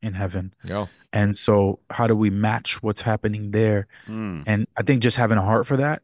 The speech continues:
Speaker 1: God has brought me into spaces where he's already doing that work and helped me to either cultivate that work more in a space or enter in a space that's already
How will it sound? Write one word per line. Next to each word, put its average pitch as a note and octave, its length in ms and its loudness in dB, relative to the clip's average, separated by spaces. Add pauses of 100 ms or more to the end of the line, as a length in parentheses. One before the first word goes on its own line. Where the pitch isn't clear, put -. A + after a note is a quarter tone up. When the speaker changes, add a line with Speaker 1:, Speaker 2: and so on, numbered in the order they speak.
Speaker 1:
God G#2+ 220 0
has G#2 100 0
brought G2+ 260 -2
me A2 120 -4
into G2 160 -10
spaces G#2 480 -4
where G2 100 -4
he's G2+ 240 -6
already G#2 280 2
doing A2 340 0
that C3 160 0
work C#3+ 340 -2 (400)
and G#2 140 -2
helped G#2+ 220 0
me A2 160 4
to G2 280 0 (360)
either G#2+ 320 2 (100)
cultivate A2 580 0
that G#2+ 140 0
work G#2+ 240 -2
more A2 300 2
in C3+ 60 0
a C3+ 60 -2
space - 460 -6 (100)
or A2 220 2
enter B2+ 320 0
in A2 80 0
a G2+ 40 0
space - 340 -4
that's - 220 -8
already G2+ 360 0